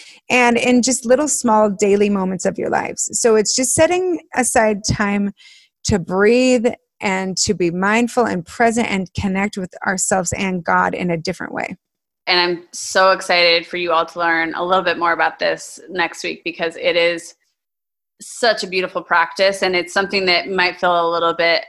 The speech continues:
Speaker 2: unknown to you. So it's a, it's a really cool one to study and to learn more about. So I'm excited for that next week episode.
Speaker 1: Oh, yeah. The next thing that I thought we could cover was understanding the difference between just praying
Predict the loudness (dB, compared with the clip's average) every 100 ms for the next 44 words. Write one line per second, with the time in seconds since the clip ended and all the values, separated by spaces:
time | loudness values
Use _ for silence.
0 | -2 0 0 0 -2 -4 -2 -2 0 0
1 | 0 0 -6 -8 -8 -4 -2 0 -2 -2
2 | -4 -4 -2 -4 -8 -12 -4 -2 -2 -6
3 | -6 -6 -6 -6 -6 -6 -10 -8 -6 -4
4 | -4 -4 -2 -2 -2 -6 -8 -8 -8 -12
5 | -14 -18 -12 -12 -12 -12 -10 -10 -14 _
6 | _ -10 -6 -4 -4 -6 -10 _ _ _
7 | _ _ _ -2 2 2 0 -2 2 4
8 | 6 6 4 0 0 2 2 2 2 0
9 | -2 0 2 2 2 2 0 -4 _ _
10 | -2 0 2 0 0 0 0 0 0 0
11 | -2 -2 -4 -4 -2 -2 -4 -6 -4 -2
12 | -4 -6 -6 -4 -6 -6 -2 0 2 2
13 | 2 0